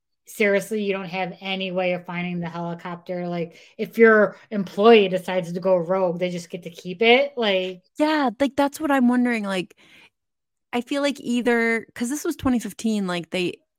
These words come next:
Speaker 2: obviously had good technology by then where they had, like, locators and stuff like that.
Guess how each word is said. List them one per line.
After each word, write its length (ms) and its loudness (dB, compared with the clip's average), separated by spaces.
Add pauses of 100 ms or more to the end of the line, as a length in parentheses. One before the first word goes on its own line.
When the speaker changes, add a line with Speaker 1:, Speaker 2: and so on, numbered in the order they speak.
(160)
Speaker 2:
obviously 400 2
had 340 -6
good 180 -8
technology 560 -8
by 180 -12
then 240 -10
where 140 -10
they 120 -10
had, 260 -10
like, 200 -10
locators 600 -10
and 100 -14
stuff 220 -18
like 160 -12
that. 240 -6